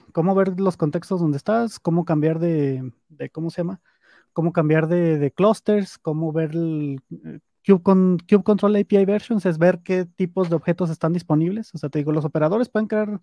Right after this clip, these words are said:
no los operadores, los C R Ds pueden ser extensiones, entonces tú puedes decir, "A ver, ¿qué C R Ds tengo aquí?". No, pues estos. "¿Qué cosas puedo crear en el clúster?".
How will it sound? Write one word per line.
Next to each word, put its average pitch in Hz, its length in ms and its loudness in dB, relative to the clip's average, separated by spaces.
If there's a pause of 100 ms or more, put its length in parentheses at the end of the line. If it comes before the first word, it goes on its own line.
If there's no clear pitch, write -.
(600)
no 208 80 0
los 233 140 2
operadores, 170 320 2
los 151 100 0
C 220 100 2
R 233 120 4
Ds 294 220 0
pueden 196 520 -2
ser 180 160 0
extensiones, 202 580 -2
entonces 170 220 -4
tú 180 120 -6
puedes 175 160 -2
decir, 170 180 -4
"A 196 40 -6
ver, 220 220 -6
¿qué 233 260 -2
C 247 140 0
R 240 100 2
Ds 240 160 -2
tengo 240 240 0
aquí?". 220 220 -6
No, 180 140 -6
pues - 200 -14
estos. - 400 -12 (560)
"¿Qué 180 180 0
cosas 220 280 2
puedo 208 300 0
crear 196 180 0
en 208 80 -2
el 180 80 -4
clúster?". 175 280 -2